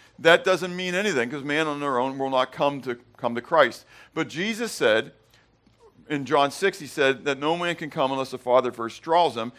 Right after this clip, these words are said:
And then in John chapter twelve, he said, "And I, if I be lifted up, I will draw all men to myself." And so the idea then is that God loved the world so much that he sent Jesus to be the propitiation for our sins. Big term, propitiation. The payment for our sins.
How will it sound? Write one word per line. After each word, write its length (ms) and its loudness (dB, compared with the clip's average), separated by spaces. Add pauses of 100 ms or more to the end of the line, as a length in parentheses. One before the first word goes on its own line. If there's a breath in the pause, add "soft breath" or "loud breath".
(200 soft breath)
And 100 -6
then 140 0
in 100 -4
John 280 2
chapter 200 -2
twelve, 360 2
he 80 -2
said, 320 2
"And 180 -6
I, 200 4
if 140 -2
I 120 6
be 160 -8
lifted 260 -2
up, 260 6 (200 loud breath)
I 100 6
will 160 2
draw 340 6
all 280 2
men 220 -2
to 120 -10
myself." 640 2
And 120 -14
so 240 0
the 160 -4
idea 500 2
then 200 0
is 180 -4 (320 loud breath)
that 200 2
God 300 8
loved 420 6 (200)
the 80 -6
world 280 0
so 280 -2
much 340 2
that 160 2
he 140 -10
sent 260 -8
Jesus 400 -10
to 100 -18
be 140 -8
the 100 -10
propitiation 720 -10
for 120 -6
our 100 -2
sins. 420 -8 (420 soft breath)
Big 220 -2
term, 360 -2
propitiation. 760 -6 (260 soft breath)
The 80 -4
payment 560 -6
for 220 2
our 100 2
sins. 460 -12